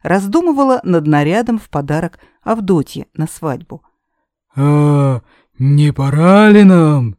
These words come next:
Speaker 2: и честь знать?»
Speaker 1: спросил Волк, которому Финист уже смертельно надоел.
Speaker 2: «Заодно и сокола нашего на работу запустим.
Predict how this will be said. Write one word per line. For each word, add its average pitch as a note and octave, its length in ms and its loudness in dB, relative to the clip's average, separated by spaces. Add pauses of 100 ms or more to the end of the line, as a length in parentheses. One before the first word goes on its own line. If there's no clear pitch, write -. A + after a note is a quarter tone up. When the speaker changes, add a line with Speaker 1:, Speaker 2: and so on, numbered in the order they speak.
Speaker 2:
и F#3 240 2
честь - 720 0 (100)
знать?» C3+ 680 -4 (440)
Speaker 1:
спросил G3+ 540 0
Волк, A3 520 -4
которому A#3 460 2
Финист B3+ 560 -2
уже D#3+ 160 -2
смертельно F#3+ 880 0
надоел. D3 640 -4 (580)
Speaker 2:
«Заодно D#3+ 1000 4 (320)
и C#3+ 320 0
сокола D3 800 0
нашего B2 760 -4 (380)
на C3 260 0
работу C3 840 -2
запустим. A2+ 1040 -10